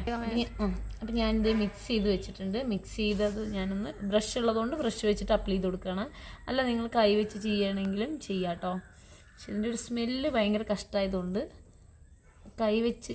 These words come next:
ചെയ്യൽ അത്ര ഓക്കെ അല്ല. അപ്പോൾ ഇത് ഞാനൊരു ബ്രഷ് വെച്ചിട്ടാണ് ചെയ്യുന്നത്. കൈ വെച്ച് ചെയ്യണമെങ്കിൽ കൈ വെച്ച് ചെയ്യാം കേട്ടോ. കഴിഞ്ഞ പ്രാവശ്യം ഞാൻ ചെയ്തപ്പോൾ അന്ന് ബ്രഷ് ഒന്നും ഉണ്ടായിരുന്നില്ല. അപ്പോൾ ഞാൻ കൈ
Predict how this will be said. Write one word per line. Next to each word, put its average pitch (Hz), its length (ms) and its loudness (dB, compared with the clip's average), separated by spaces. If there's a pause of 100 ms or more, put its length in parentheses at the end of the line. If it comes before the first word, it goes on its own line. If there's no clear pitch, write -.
(100)
ചെയ്യൽ 208 320 6 (520)
അത്ര - 200 -6 (140)
ഓക്കെ 196 280 -4
അല്ല. 190 120 0 (1120)
അപ്പോൾ 208 160 -10
ഇത് 202 180 -4
ഞാനൊരു 202 400 -2
ബ്രഷ് 196 360 -4
വെച്ചിട്ടാണ് 196 480 -6 (400)
ചെയ്യുന്നത്. 190 380 -4 (160)
കൈ 220 180 2
വെച്ച് 247 220 -2
ചെയ്യണമെങ്കിൽ 254 380 2
കൈ 247 140 4
വെച്ച് 220 200 -4
ചെയ്യാം 185 240 2
കേട്ടോ. 175 160 0 (460)
കഴിഞ്ഞ 208 240 2
പ്രാവശ്യം 220 320 4
ഞാൻ 233 160 4
ചെയ്തപ്പോൾ 220 360 4 (160)
അന്ന് 208 220 4
ബ്രഷ് 214 240 0
ഒന്നും 214 140 4
ഉണ്ടായിരുന്നില്ല. 190 340 2
അപ്പോൾ 190 140 0
ഞാൻ 196 160 2
കൈ 196 60 6